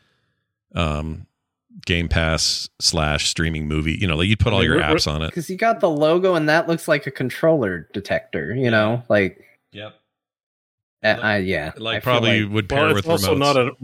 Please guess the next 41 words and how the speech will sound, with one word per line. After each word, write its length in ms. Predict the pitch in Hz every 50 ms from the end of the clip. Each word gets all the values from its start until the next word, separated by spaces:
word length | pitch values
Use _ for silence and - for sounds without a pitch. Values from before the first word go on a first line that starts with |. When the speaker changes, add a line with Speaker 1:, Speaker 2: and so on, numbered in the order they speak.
| 131 -
Speaker 2:
identifiable 720 | - 117 117 127 123 123 123 123 - 131 120 117 113 107 104
product 540 | 90 - - 120 110 107 104 98 95 - - -
otherwise 420 | - 104 104 95 98 95 92 92
on 160 | 95 92 92
the 80 | 92 92
market, 380 | 92 92 95 92 90 - 82 -
right? 320 | - 95 92 90 98 98 -
Speaker 1:
Right, 240 | 92 95 90 85 80
Speaker 2:
Like, 100 | 110 92
Speaker 1:
correct. 200 | 95 90 82 85
Speaker 2:
'cause 80 | 101
he 80 | 107 104
seems 280 | - - 143 131 120 117
to 120 | - 123
have 180 | 123 113 107 107 104
game 260 | - 101 101 113 117
stuff 300 | - - - 123 120 -
on 160 | 127 131 127
here, 120 | 139 143
so 360 | 127 - - 123 110 104 98 - - - - _ _ _
one 160 | - 120 123 120
way 140 | 120 123
to 80 | 117 110
rule 240 | 101 104 117 117 113
this 240 | 107 104 - - 127
out 120 | 117 110
is 120 | 104 -
to 60 | - -
say, 240 | - - 104 98
"Well, 160 | 92 92 92 92
what 280 | 92 92 95 101 101
else 400 | 101 95 92 92 90 - - - _ _ _ _ _ _ _ _ _ _ _ _ _ -
could 220 | - - - 139 110
it 160 | 101 90 -
be?" 320 | - 92 87 80 82 82 - _ -
Like, 100 | - 120
he's 140 | 123 139 120 113
got 220 | 143 143 139 -
the 160 | 143 120 123
Logitech 580 | - 107 110 120 117 - - - - 139 127 -
Cloud 480 | - - 117 98 101 113 120 123 120